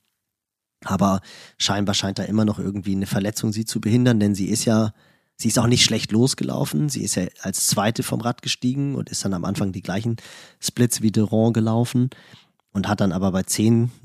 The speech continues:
äh, ist sie dann raus. War aber jetzt, was die, die Splits anbelangt, ist sie jetzt nicht irgendwie großartig langsamer geworden. Also, dass man jetzt das Gefühl hatte, dass sie irgendwie gegen die Wand gelaufen ist oder energetisch oder irgendwas. Also,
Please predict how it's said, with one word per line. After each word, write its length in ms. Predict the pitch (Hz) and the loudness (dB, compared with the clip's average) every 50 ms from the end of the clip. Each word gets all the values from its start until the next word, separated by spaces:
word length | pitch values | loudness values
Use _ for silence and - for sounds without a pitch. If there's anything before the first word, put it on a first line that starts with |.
| - - - | -16 -6 -2
äh, 240 | 110 117 117 113 | 0 0 0 0
ist 100 | 110 - | -2 -2
sie 60 | - 98 | -2 0
dann 140 | 104 101 101 | 0 -2 0
raus. 420 | 98 101 101 107 123 - - - - _ _ _ _ _ _ _ _ _ _ _ _ _ _ _ _ _ _ _ _ _ _ _ _ _ _ _ _ _ | 0 2 4 4 4 2 0 -6 -10 _ _ _ _ _ _ _ _ _ _ _ _ _ _ _ _ _ _ _ _ _ _ _ _ _ _ _ _ _
War 500 | 110 107 98 - 87 - 107 110 120 107 | -16 -14 -12 -6 0 4 6 6 6 6
aber 160 | 110 120 110 | 6 4 4
jetzt, 260 | 104 101 101 - - | 2 2 -2 -4 -4
was 160 | 104 101 - | -4 -4 -4
die, 140 | - - 90 | -8 -12 -12
die 200 | 87 - - 98 | -12 -12 -8 -6
Splits 320 | 92 - - 120 123 - - | -6 0 0 0 0 0 -4
anbelangt, 460 | 101 113 110 107 98 101 104 104 - | -6 -4 -2 -2 -2 -2 -2 -2 -4
ist 80 | 107 | -4
sie 80 | - 110 | -2 -2
jetzt 160 | 101 - - | -2 -2 -2
nicht 160 | 104 107 - | -4 -4 -2
irgendwie 260 | - 95 95 - 98 92 | -2 -2 -2 -2 -4 -4
großartig 560 | - 95 101 107 - - - 98 - 113 - | 0 0 0 0 0 -2 -4 -4 -6 -4 -2
langsamer 440 | 107 107 120 117 101 95 90 87 85 | 2 2 2 2 0 -2 -6 -6 -8
geworden. 480 | - 87 87 90 82 85 85 85 82 | -10 -12 -12 -12 -12 -10 -10 -10 -12
Also, 180 | 82 87 - - | -12 -12 -10 -10
dass 140 | 104 - - | -10 -6 -6
man 100 | 92 90 | -6 -6
jetzt 140 | 92 - | -4 -4
das 120 | 98 90 - | -4 -4 -4
Gefühl 360 | - - - - 95 92 92 | -6 -8 -6 -4 -4 -2 -2
hatte, 160 | 90 - - | -2 -4 -4
dass 140 | 90 92 - | -6 -6 -4
sie 80 | - 92 | -4 -6
irgendwie 260 | 90 90 90 98 85 | -8 -8 -10 -10 -10
gegen 260 | 85 90 87 98 90 | -10 -10 -8 -8 -6
die 140 | 87 87 98 | -6 -4 -4
Wand 180 | 92 104 104 | -2 -4 -2
gelaufen 400 | - 98 90 90 92 98 - 175 | -2 -2 0 0 -2 -2 -4 -4
ist 160 | 175 190 - - | -4 -4 -4 -4
oder 140 | - 90 | -6 -6
energetisch 580 | 90 92 90 92 - - 107 - - 104 - - | -4 -4 -6 -6 -4 -4 -4 -4 -2 -4 -4 -4
oder 200 | 92 90 92 92 | -4 -4 -4 -4
irgendwas. 420 | - 95 92 92 92 98 - - | -2 -4 -2 -2 -2 -2 -2 -4
Also, 240 | - 92 87 87 85 | -6 -6 -6 -8 -10